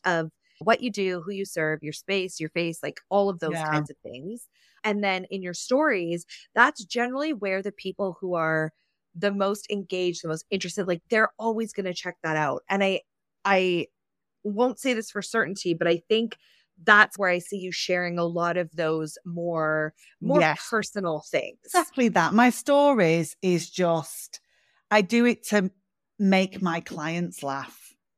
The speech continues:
Speaker 1: Yeah, I love that.
Speaker 2: A-, and new people m-, might see it and think,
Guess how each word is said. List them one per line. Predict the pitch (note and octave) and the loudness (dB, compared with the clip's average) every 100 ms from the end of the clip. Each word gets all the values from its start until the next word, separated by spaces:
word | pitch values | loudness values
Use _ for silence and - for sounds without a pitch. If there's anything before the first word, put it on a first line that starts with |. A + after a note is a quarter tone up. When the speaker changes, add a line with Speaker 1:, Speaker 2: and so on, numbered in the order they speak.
| _ _ _ - | _ _ _ 4
Speaker 1:
Yeah, | F#3+ F#3+ D#3+ - - | 8 8 6 0 -4
I | |
love | E3+ D#3+ | -2 -2
that. | D3+ C3+ F#2+ _ | 0 -2 -2 _
Speaker 2:
A-, | - G3 A3 | -10 -2 2
and | G#3+ | 4
new | A3 B3+ | 4 2
people | A#3+ A#3+ A#3 A3+ G3 | 2 -2 0 0 0
m-, | F#3+ - | -2 -2
might | G3 F#3 A#3 A#3 | 2 4 2 0
see | - F3+ E3 | -2 0 0
it | E3 | -2
and | E3+ - | -4 -2
think, | E3+ E3 - | -2 -2 -6